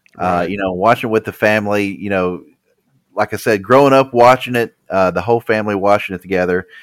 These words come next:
Speaker 1: and then we, we watched the, uh, the D V D version with, uh, with mom and dad, and it was a little bit different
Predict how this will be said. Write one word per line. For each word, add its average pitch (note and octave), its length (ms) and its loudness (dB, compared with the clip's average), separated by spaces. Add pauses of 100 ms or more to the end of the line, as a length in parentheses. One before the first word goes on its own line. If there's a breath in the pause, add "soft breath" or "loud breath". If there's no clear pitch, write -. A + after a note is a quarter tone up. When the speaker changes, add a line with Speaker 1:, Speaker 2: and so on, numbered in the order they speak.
(220 loud breath)
Speaker 1:
and F#2+ 140 -8
then G#2+ 220 0
we, F#2+ 300 -2
we G2 180 -6
watched F#2+ 420 -2
the, F2+ 240 -4
uh, D#2+ 240 -2
the D#2 100 -18
D A2 200 -6
V G2 120 -4
D A#2+ 200 2
version F2 520 -2 (720 soft breath)
with, F2 260 -6
uh, E2+ 220 0
with D#2+ 180 -10
mom G#2 280 2
and E2+ 100 -10
dad, F2+ 400 0
and D#2+ 240 -12 (300 soft breath)
it A#2 100 0
was B2+ 120 -2
a G#2+ 40 0
little A2+ 240 0
bit G2 240 0
different A2+ 380 -4